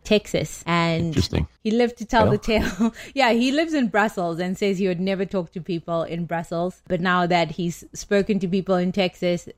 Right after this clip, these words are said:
Speaker 1: uh, he's probably gonna try when he gets back home, try talk to more strangers.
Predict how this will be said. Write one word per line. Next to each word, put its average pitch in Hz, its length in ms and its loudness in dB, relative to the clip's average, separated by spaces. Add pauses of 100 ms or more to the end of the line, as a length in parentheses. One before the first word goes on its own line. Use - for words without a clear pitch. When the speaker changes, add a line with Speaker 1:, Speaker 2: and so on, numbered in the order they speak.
(100)
Speaker 1:
uh, 170 300 -2
he's 175 240 -4 (140)
probably 196 280 2
gonna 185 240 2
try 208 420 2 (260)
when 196 160 0
he 190 60 2
gets 185 260 0
back 185 260 0
home, 214 400 2
try 208 180 2
talk 208 280 0
to 220 80 -2
more 214 180 2
strangers. 226 680 -4